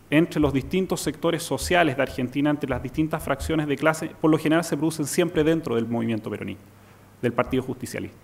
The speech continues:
con ciertos elementos de otras fuerzas, pero en general to-, todo el conflicto de los últimos veinte, treinta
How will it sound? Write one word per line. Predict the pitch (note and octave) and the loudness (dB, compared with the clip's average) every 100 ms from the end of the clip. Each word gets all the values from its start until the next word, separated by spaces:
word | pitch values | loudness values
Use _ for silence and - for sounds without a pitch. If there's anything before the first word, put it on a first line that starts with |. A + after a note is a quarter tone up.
| - - - - - - - - - - | -20 -20 -20 -20 -20 -20 -20 -20 -20 -2
con | - G#3 - | 6 6 6
ciertos | - F#3+ F#3 F3+ | 4 4 6 6
elementos | D#3+ E3 F3 E3+ D3 | 6 6 4 2 4
de | |
otras | D#3 - D#3+ | 4 4 0
fuerzas, | F#3 F#3 F#3+ | 0 0 -2
pero | E3+ D#3+ | 0 0
en | |
general | D#3 D#3 C#3+ E3 F#3+ G#3 - - | 2 2 4 6 6 2 -6 0
to-, | G3 G3 - | 2 2 0
todo | - G#3 | 2 4
el | G#3 | 4
conflicto | F#3+ E3 D#3+ G3+ E3+ - C#3 | 4 2 2 0 0 0 2
de | C#3 | 2
los | D3+ | 0
últimos | D#3 D#3 D3+ C#3 B2+ D3+ | 0 0 -2 -4 -6 2
veinte, | E3+ E3 D#3 | 2 2 0
treinta | D#3+ D#3+ D#3+ D#3 D#3+ E3 | 0 0 2 2 2 -2